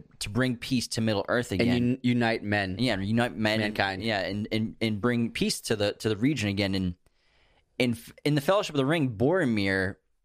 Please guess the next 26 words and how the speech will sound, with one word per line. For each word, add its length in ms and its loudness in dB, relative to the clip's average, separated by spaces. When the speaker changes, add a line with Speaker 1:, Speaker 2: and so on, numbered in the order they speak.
Speaker 1:
he's 300 2
a 60 2
prince 280 -2
of 100 -6
Gondor. 380 0
He's, 140 0
he's 160 2
the 80 0
prince 300 -4
of 100 0
the 80 2
steward. 520 0
So 120 0
he's 120 0
the 60 -2
son 180 0
of 60 0
the 80 2
steward 380 0
of 100 0
Gondor, 480 0
and 100 0
the 40 -2
steward 320 0
is 80 -8
the, 100 -4